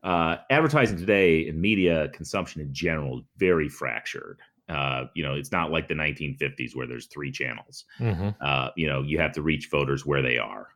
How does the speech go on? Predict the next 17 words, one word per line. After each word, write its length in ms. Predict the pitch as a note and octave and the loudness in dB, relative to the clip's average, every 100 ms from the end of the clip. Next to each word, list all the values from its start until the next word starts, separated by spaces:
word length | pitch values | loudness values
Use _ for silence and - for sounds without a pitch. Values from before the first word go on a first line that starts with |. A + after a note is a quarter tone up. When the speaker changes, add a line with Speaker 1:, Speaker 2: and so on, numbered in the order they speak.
| _ | _
Speaker 1:
and 140 | D2+ D2+ | -4 0
that 180 | D2+ | 0
means 520 | D#2 D2 C#2+ C#2 - - _ _ | 2 0 0 -2 -8 -18 _ _
on 160 | C#2 C#2+ | -2 0
their 140 | D2 | 0
phone, 720 | C2+ - C#2 C2+ A#1+ A1+ G#1+ G1+ - | -2 0 2 2 -4 -10 -14 -18 -6
in 140 | E2 D2+ | -2 0
their 160 | D2 | 0
car, 600 | C2+ B1+ B1+ B1 A#1 G#1+ A#1+ | 0 0 2 0 -2 -4 -2
on 120 | C2+ | -2
a 40 | |
tablet, 680 | C2 D#2 C#2 B1 A#1+ B1+ A#1 - _ E2 | -2 0 2 2 0 -2 -2 -8 _ -4
watching 420 | C#2 C2+ - C#2 | 0 2 0 -4
T 200 | D#2 D2 | 0 2
V 200 | C#2 C2+ | 4 2
at 60 | |
home. 600 | - C2+ B1+ B1 B1 A#1+ | 2 0 0 0 -4 -6